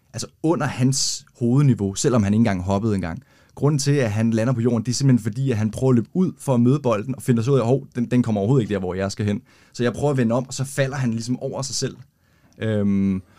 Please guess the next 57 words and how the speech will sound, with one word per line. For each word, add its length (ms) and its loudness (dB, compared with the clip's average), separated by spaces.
og 100 -8
bare 140 -4
fordi 220 0
man 160 4
er 40 0
lav, 220 -2
betyder 300 -4
det 60 2
jo 60 2
ikke, 120 -2
at 80 -2
man 180 -2
ikke 160 -6
godt 240 -4
kan 280 -2
stille 380 -2
sig 160 -4
op 200 -2
i 100 0
et 80 -8
felt 300 -4
og 360 -4
nødvendigvis 400 -2
ikke 160 -6
hætte 140 0
bolden 360 -2
væk, 240 0
men 100 0
han 100 2
kan 120 -4
jo 80 -2
sagtens 460 -4
gå 160 4
ind 100 2
i 20 2
en 80 2
duel 320 2
med 80 0
den 140 -4
spiller, 260 -2
der 160 -2
ønsker 560 -2
at, 200 -2
at 80 -2
hætte 160 -4
bolden 260 -4
i 40 0
mål 220 -4
engang, 280 -8
og 120 -4
få 100 0
ham 120 4
ud 100 6
af 60 4
ubalance. 540 -2
Øhm, 460 -4
men 300 4